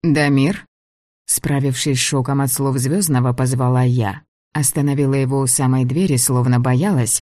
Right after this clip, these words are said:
что если не скажу сейчас то, что думаю по поводу поцелуя,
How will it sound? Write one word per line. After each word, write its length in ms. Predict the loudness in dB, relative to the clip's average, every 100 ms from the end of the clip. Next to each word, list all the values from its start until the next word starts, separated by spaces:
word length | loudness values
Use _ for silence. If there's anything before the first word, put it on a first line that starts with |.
| _
что 280 | -8 -2 0
если 360 | 2 0 2
не 140 | 2 2
скажу 360 | 0 0 0
сейчас 540 | 0 0 0 0 -2 -2
то, 160 | -2
что 240 | -2 -2 -2
думаю 340 | 2 2 2
по 140 | 0 0
поводу 400 | 0 0 0 -2
поцелуя, 680 | -2 -2 0 2 2 0